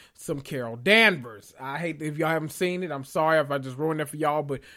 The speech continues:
you listen to this, you know damn well you coulda gotten a spoiler. But Bruce Banner and Carol Danvers, I love me some Carol Danvers. Uh, I love me some, some Mark Ruffalo. You know,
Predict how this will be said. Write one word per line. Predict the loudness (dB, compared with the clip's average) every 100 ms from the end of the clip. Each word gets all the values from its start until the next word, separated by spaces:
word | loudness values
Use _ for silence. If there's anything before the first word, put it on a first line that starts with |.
| _
you | -6 -4
listen | -2 -4 -4
to | -4
this, | -4 -4 -6
you | -6
know | -2 -2
damn | -2 -4 -2
well | 0
you | -2
coulda | -2 -4
gotten | -4 -6
a |
spoiler. | -8 -4 -2 -2 -8 _ _ _
But | -4 -4 -2
Bruce | 2 2 2
Banner | 6 6 8 2
and | -2
Carol | -2 -2 0
Danvers, | 0 -2 -2 -2
I | 0
love | 0 -2
me | -4
some | -10
Carol | -4 -2 -2
Danvers. | -2 -4 -4 -6 -8 _ _ _ _
Uh, | -2
I | 2 2
love | 2 2 0
me | -4
some, | -2 -4 -4 -6
some | -6
Mark | -4 -4 -4 0
Ruffalo. | 0 0 -2 0 2 2 0 -2
You | -4
know, | -2 -2